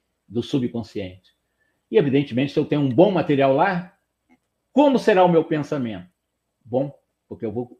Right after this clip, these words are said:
colher o que eu já trago no meu ma-, no meu mundo mental, nos padrões da minha mente, coisas boas. Esse mapa é um mapa favorável.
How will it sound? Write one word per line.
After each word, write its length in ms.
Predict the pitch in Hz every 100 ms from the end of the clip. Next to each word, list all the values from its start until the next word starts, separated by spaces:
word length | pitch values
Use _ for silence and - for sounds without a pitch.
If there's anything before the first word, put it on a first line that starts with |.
| _
colher 560 | 180 131 135 185 180 _ _ _
o 80 | 120
que 120 | 143
eu 80 | 135
já 140 | 151
trago 340 | 135 127 127 120
no 60 |
meu 120 | 120 120
ma-, 240 | 113 - _ 113
no 80 |
meu 140 | 113 110
mundo 260 | 139 151
mental, 380 | 117 107 - 143
nos 160 | 120 117
padrões 500 | - 104 110 160 135
da 80 | 110
minha 160 | 107
mente, 320 | 104 143 170
coisas 320 | - 131 160 -
boas. 320 | 120 143 90 _ _ -
Esse 240 | 117 -
mapa 600 | 107 127 165 - 95 90 -
é 100 | 113
um 80 |
mapa 300 | 107 110 -
favorável. 600 | 117 120 127 139 113 -